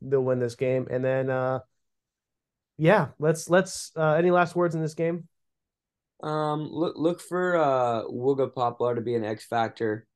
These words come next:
Speaker 2: Let's get three threes out of him, and I think we win the game.
Speaker 1: Yep, agreed. All right, um, let's, let's finish the rest of the region here. Let's do Iowa State and Pittsburgh. Um,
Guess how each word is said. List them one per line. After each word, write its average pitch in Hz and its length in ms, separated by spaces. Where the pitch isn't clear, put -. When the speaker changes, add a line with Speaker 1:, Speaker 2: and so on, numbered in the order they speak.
Speaker 2:
Let's 123 320
get 139 220
three 123 200
threes 113 260
out 107 120
of 107 60
him, 110 160
and 98 80
I 104 60
think 95 160
we 78 80
win 69 120
the 60 80
game. 58 200
Speaker 1:
Yep, 151 320
agreed. 120 360
All 165 80
right, 143 260
um, 160 680
let's, 214 340
let's 185 200
finish 190 260
the 175 80
rest 156 240
of 160 60
the 147 80
region 151 320
here. 156 240
Let's 147 180
do 143 140
Iowa 147 320
State 143 300
and 127 120
Pittsburgh. 147 540
Um, 143 640